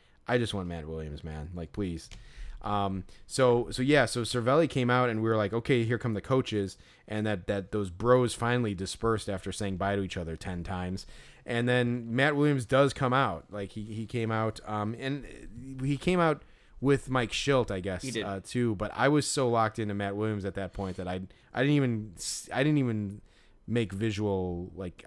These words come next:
Speaker 1: eye contact or, like, visual contact of Shildt. I just saw all, I, like, you know, uh, Terminator <laughs> focused in on Matt Williams.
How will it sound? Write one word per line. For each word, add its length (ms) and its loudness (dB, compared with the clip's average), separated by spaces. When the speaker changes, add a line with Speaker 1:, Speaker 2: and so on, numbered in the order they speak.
Speaker 1:
eye 120 -2
contact 460 -8
or, 120 0
like, 140 2
visual 300 0
contact 480 -4
of 260 -10
Shildt. 400 -4
I 100 -6
just 260 -6
saw 280 2
all, 160 0
I, 240 0
like, 240 2
you 140 -2
know, 380 0
uh, 180 -2
Terminator 640 4
<laughs> 0 -
focused 500 0
in 180 2
on 220 0
Matt 220 0
Williams. 540 0